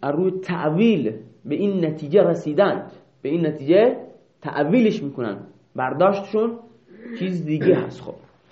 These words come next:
اما قاعدهٔ بعدی: «و من اتی بما علیه من عمل و قد استحق ما له علی العمل.»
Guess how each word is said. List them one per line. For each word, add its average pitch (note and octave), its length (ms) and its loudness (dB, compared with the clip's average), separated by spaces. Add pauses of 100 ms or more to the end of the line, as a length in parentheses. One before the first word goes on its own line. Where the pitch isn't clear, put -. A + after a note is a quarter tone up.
(3000)
اما C4 200 8
قاعدهٔ G#3+ 500 8
بعدی: G3 340 4
«و G#3+ 120 8
من F#3+ 280 2
اتی G3 380 2
بما F3 320 4
علیه F3+ 340 4
من E3+ 240 4
عمل F#3 560 4 (120)
و - 40 4
قد D#3+ 300 4
استحق D#3+ 680 -6 (260)
ما D#3 200 2
له F3 520 0 (580)
علی C#3 340 0
العمل.» E3+ 520 2